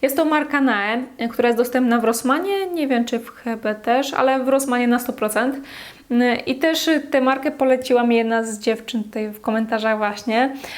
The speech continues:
I jest to marka, która ma EcoCert i też ma Cosmos Organic, więc składniki są na pewno dobre, można brać w ciemno i, em,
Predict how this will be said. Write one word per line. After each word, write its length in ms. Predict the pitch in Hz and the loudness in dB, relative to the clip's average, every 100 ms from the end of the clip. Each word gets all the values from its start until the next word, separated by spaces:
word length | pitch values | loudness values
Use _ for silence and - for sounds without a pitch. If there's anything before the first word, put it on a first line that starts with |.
| - - | -10 0
I 160 | 233 | 2
jest 220 | 254 311 | 4 2
to 60 | 339 | 2
marka, 320 | 294 285 302 | 2 0 -4
która 300 | - 277 254 | -4 0 2
ma 440 | 240 233 220 214 - | 2 2 2 0 0
EcoCert 560 | 262 311 302 330 311 | -2 -2 0 0 0
i 60 | 269 | -2
też 200 | 277 269 | -6 -2
ma 200 | 240 247 | 0 0
Cosmos 500 | 247 247 247 240 240 | 0 0 0 -2 0
Organic, 400 | 233 226 214 214 | 0 0 -2 -2
więc 280 | 220 220 - | -2 0 -2
składniki 440 | - 240 233 240 | 0 2 2 2
są 220 | 240 233 220 | -2 -2 0
na 140 | 226 | 0
pewno 380 | 233 247 240 233 240 - | 2 2 2 2 -2 -4
dobre, 640 | 269 247 240 240 233 226 - | 0 2 2 2 2 -2 -2
można 280 | 247 226 | -2 0
brać 200 | 226 220 | 0 -2
w 80 | - | -8
ciemno 400 | - 254 233 226 | -2 2 2 2
i, 300 | - 220 202 - | -2 -4 -4 -4
em, 680 | 214 214 214 214 214 208 | -6 -4 -4 -2 -2 -4